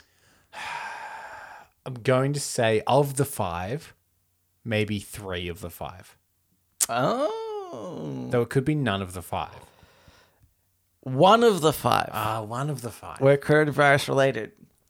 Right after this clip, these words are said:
Speaker 2: So there were, there were three that related to the police brutality.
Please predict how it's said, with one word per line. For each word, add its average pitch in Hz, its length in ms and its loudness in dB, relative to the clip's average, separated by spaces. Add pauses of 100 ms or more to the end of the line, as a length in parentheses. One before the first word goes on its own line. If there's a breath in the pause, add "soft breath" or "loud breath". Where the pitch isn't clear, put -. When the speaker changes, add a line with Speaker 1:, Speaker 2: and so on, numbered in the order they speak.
(240 soft breath)
Speaker 2:
So 156 180 4
there 160 140 8
were, 143 300 4 (200)
there 135 220 4
were 127 220 4 (100)
three 226 840 2 (360)
that 175 160 4
related 165 440 4
to 139 460 0 (680)
the 127 260 2
police 143 380 4
brutality. 117 640 0